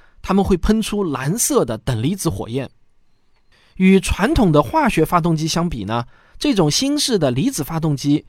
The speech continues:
用氙气作为燃料，要轻得多。四个离子发动机就相当于是四保险。之后你们会看到，幸亏是四保险啊，连三保险都不行。隼鸟号的揪心之旅呢，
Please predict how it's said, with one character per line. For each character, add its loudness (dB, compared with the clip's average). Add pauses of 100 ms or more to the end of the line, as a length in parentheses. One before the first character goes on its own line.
(100)
用 2
氙 2
气 -2
作 0
为 2
燃 -8
料， -2 (280)
要 0
轻 0
得 4
多。 4 (580)
四 2
个 4
离 2
子 -4
发 -4
动 0
机 -6
就 -2
相 0
当 0
于 -2
是 -2
四 -2
保 -4
险。 -8 (540)
之 -2
后 2
你 0
们 -6
会 -2
看 -2
到， -6 (220)
幸 -2
亏 -2
是 0
四 -2
保 -4
险 -6
啊， -12 (240)
连 -4
三 -2
保 0
险 -4
都 -6
不 -8
行。 -10 (920)
隼 4
鸟 6
号 4
的 2
揪 0
心 -2
之 -2
旅 -2
呢， -4